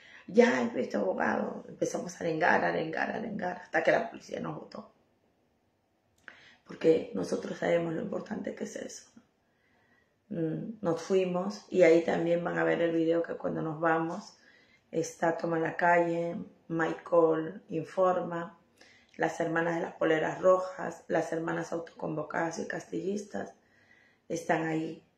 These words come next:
¿no? Se quedaron hasta el final y sus compañeros se quedaron ya, eh,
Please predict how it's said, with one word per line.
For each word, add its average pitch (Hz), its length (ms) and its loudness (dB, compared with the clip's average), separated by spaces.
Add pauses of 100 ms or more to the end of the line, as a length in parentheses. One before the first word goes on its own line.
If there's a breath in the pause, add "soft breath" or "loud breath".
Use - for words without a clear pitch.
(160)
¿no? 165 280 -4
Se - 160 -2
quedaron 160 340 2
hasta 160 180 -6
el 165 60 -4
final 160 520 -4 (600 soft breath)
y 180 140 0
sus 180 240 -4
compañeros 165 800 0 (220 soft breath)
se 170 220 0
quedaron 165 480 4
ya, 220 380 0 (480 soft breath)
eh, 160 420 -2